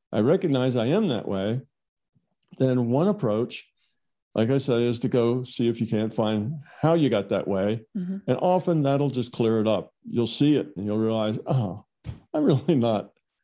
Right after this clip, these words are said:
Speaker 1: you know, inadequate. I just didn't get a teddy bear when I was six years old, and I've been feeling bad ever since." Or my family was very busy then and didn't have time for me. You know, they had to take time for my younger siblings because the younger siblings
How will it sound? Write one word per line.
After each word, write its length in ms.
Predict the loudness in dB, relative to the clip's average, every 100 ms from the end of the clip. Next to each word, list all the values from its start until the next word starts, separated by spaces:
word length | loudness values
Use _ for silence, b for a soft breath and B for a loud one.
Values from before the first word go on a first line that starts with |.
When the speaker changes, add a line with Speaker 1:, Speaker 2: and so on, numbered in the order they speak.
| _ _ _
Speaker 1:
you 80 | 0
know, 140 | 0 2
inadequate. 680 | 2 2 0 0 0 0 -4 -4
I 100 | -2
just 200 | 0 0
didn't 160 | -2
get 120 | 0 0
a 40 |
teddy 260 | 2 0 2
bear 220 | 0 0
when 140 | -2
I 60 | -4
was 140 | -4
six 240 | -4 -2 -2
years 180 | 0 2
old, 260 | 2 2
and 280 | 0 0 -2
I've 160 | -2 -2
been 160 | -2
feeling 360 | 0 0 0 0
bad 260 | 0 0 -2
ever 140 | -4
since." 480 | -2 -2 -4 -8 -16 _ _
Or 180 | 0 2
my 140 | 0 0
family 420 | 0 2 2 2
was 140 | 0
very 220 | 0 0 4
busy 360 | 4 4 0
then 380 | -2 -2 -4 -6 _ -4
and 120 | 0
didn't 160 | 2 4
have 160 | 2 2
time 260 | 0 0
for 140 | -2 -6
me. 280 | -6 -10 -12 _ _ _ _ _ _ _ _ _ _ -6
You 100 | -2
know, 100 | 0
they 160 | 0 0
had 440 | 2 4 4 4
to 60 | 0
take 300 | 0 -4 -2
time 260 | -2 0
for 160 | 0 0
my 140 | 2
younger 380 | 2 4 4 2
siblings 480 | 0 -2 0 0 -2
because 440 | -4 -2 0 0 0
the 80 |
younger 260 | 0 2 0
siblings 580 | 0 0 0 0 -2